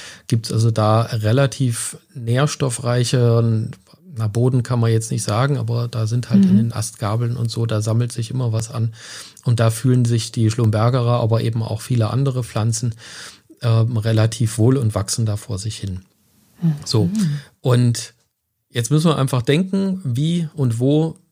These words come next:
Speaker 1: liegt Brasilien?
Speaker 2: Mhm.
Speaker 1: Ähm, das ist also verhältnismäßig nah am Äquator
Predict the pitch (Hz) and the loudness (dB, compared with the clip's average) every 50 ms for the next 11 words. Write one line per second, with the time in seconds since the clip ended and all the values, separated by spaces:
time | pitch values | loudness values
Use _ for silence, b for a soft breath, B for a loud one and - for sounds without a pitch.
0 | _ _ _ _ _ - 123 131 127 - - - 117 110 107 120 147 185 214 226 | _ _ _ _ _ -6 -4 -4 -4 -6 -6 -2 0 0 2 2 2 2 2 2
1 | 233 240 240 - - B B B B B B B B B - 175 170 156 151 151 | 0 -2 -2 -6 -10 B B B B B B B B B 4 4 6 6 6 4
2 | 131 127 127 127 131 131 131 131 131 _ _ - - 113 113 - 135 127 - - | 4 4 2 2 2 0 0 -2 -4 _ _ -6 -4 -2 -2 -2 -2 -2 0 0
3 | 123 120 139 135 131 - - - - - 117 107 131 139 170 185 190 190 180 185 | 0 2 2 0 0 -2 -6 -8 -4 -2 0 2 4 4 4 4 4 2 2 2
4 | - 139 143 139 - 139 117 - 127 120 123 127 135 120 120 113 117 113 - - | 0 0 0 0 -2 -4 -4 -2 -2 -2 -2 -2 -2 -4 -4 -6 -6 -8 -4 -2
5 | 107 - - 190 - 226 226 240 226 | 0 0 0 -2 -2 -2 -2 -2 -4